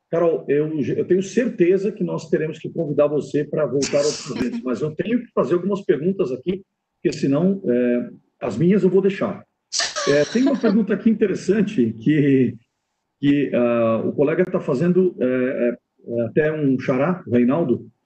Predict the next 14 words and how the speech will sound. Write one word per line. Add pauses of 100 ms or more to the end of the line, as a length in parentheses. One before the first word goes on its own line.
(200)
ele
pergunta
o
seguinte:
se
essa
é
uma
tendência
pros
negócios,
o
marketing
tecnológico,